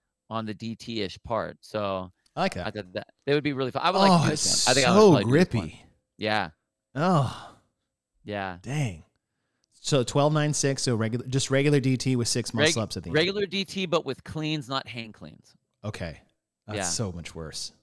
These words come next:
Speaker 2: <laughs> Okay, I like that. Twelve, so twelve, nine, six, six.
Speaker 1: Yeah.
Speaker 2: <clears throat> Nice. All right. Mm. Okay, so I, I think this sounds easy to follow, but I'll do my best.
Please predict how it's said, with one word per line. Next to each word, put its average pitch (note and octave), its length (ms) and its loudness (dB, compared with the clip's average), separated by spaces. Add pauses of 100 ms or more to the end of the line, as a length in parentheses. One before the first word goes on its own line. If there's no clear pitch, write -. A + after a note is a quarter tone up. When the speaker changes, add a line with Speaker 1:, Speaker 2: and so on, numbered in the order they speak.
(1000)
Speaker 2:
<laughs> - 680 -16 (1200)
Okay, E3 260 2
I D3+ 60 6
like D#3 200 2
that. F#2 200 -6 (160)
Twelve, B2+ 240 -2
so A#2+ 80 -2
twelve, B2 220 0
nine, A#2 140 -2
six, A2+ 200 -6
six. - 240 -8 (680)
Speaker 1:
Yeah. G2 180 -8 (200)
Speaker 2:
<clears throat> - 0 - (260)
Nice. B2 420 -4 (1040)
All C#3+ 80 0
right. D#3+ 200 0 (100)
Mm. C3 600 0 (260)
Okay, D3+ 220 6
so D3+ 300 4 (120)
I, D3+ 60 4 (180)
I D3 80 2
think A#3 380 2
this D#3+ 180 4
sounds C#3+ 680 0
easy C#3 360 -2
to A#2+ 140 -2
follow, C3+ 460 0
but F#2+ 340 -10 (1900)
I'll C3+ 80 2
do C3+ 100 6
my B2 100 6
best. G2 360 -4